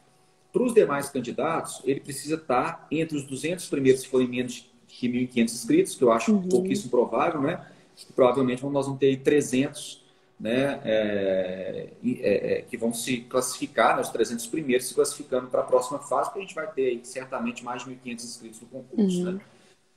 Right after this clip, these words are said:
Speaker 1: Já na prova escrita, que é a prova aberta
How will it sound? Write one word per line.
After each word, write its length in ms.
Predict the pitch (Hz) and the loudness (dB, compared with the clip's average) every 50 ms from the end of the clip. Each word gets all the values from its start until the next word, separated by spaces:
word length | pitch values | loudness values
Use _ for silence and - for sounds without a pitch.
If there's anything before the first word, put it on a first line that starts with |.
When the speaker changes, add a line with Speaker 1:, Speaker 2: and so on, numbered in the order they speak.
| _ _ _ _ _ _ _ _ _ _ _ _ _ _ _ _ | _ _ _ _ _ _ _ _ _ _ _ _ _ _ _ _
Speaker 1:
Já 240 | - - - 160 185 | -10 -2 2 2 2
na 140 | 220 240 233 | 4 2 0
prova 640 | - - - 151 151 147 143 131 127 117 107 98 - - - - - - | 2 4 4 6 6 6 4 4 2 0 0 0 -4 -8 -14 -18 -18 -16
escrita, 560 | 117 - - - 175 196 220 - - 113 98 | -16 -10 -4 -2 0 0 0 -2 -2 -6 -8
que 180 | - - - | -8 -8 -8
é 40 | 110 | -8
a 40 | 104 | -6
prova 260 | - - 107 95 95 | -4 -6 -6 -6 -6
aberta 580 | 87 92 120 147 175 165 - - - 92 87 | -4 -2 0 0 0 0 -4 -6 -8 -10 -10